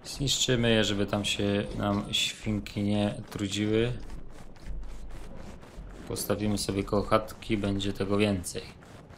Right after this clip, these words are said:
Niebieski. Niebieski po gotowaniu też coś odnawia chyba sanity. A ten aż minus pięćdziesiąt zielony. Normalnie jakbym się pomylił i go zjadł.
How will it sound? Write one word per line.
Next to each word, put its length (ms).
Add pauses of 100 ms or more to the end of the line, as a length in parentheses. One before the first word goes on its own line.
(1900)
Niebieski. 600 (440)
Niebieski 400
po 140
gotowaniu 500
też 240
coś 720 (1160)
odnawia 440
chyba 360 (560)
sanity. 800
A 40
ten 260
aż 200
minus 360
pięćdziesiąt 520
zielony. 360
Normalnie 400
jakbym 180
się 120
pomylił 380
i 100
go 120
zjadł. 340